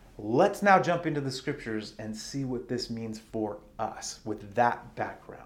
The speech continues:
We'll start in the beginning. In the beginning, this is from Genesis one. In the beginning, God created, the word created is bara, the heavens and the earth. Now the earth was formless and empty.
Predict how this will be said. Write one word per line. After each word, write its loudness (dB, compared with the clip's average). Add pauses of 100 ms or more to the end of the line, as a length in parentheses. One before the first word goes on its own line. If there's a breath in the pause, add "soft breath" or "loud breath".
(640)
We'll -4
start 0 (380)
in -14
the -14
beginning. -12 (840)
In 4
the 2
beginning, 0 (520)
this -10
is -8
from -2
Genesis 0
one. -2 (120)
In 0
the 0
beginning, 0
God 4
created, 0 (240 loud breath)
the -4
word 6
created 2
is 0
bara, 0
the -10
heavens 0
and -4
the -8
earth. -4 (400 soft breath)
Now 6
the 8
earth 6
was -2
formless 0
and -2
empty. -6